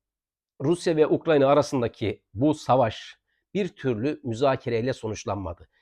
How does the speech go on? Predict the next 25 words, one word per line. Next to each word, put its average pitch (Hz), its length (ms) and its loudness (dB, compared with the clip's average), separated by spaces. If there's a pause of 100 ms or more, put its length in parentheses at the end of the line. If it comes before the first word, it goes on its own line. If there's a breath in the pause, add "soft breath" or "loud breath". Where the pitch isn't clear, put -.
(140)
İsviçre'de 170 640 -4
biliyorsunuz 170 520 0 (340)
geçtiğimiz 156 440 2
aylarda 135 560 2
bir 143 260 -2 (260)
müzakere 147 800 0
masası 123 520 -2
kuruldu. 95 480 -8
Güya 120 340 -2
barış 120 280 -2
masası 123 420 -8
kuruldu. 151 540 -6 (340)
Ee, 123 80 2 (260)
yaklaşık 156 560 -2
işte 131 320 -2
doksan 139 420 0
devlet 127 300 0
katıldı. 185 560 -4 (360)
Ama 175 260 0
Rusya 180 520 0
burada 165 240 4
yoktu. 165 460 -2
Rusya 143 340 -2
davet 139 340 0
edilmedi. 123 580 -2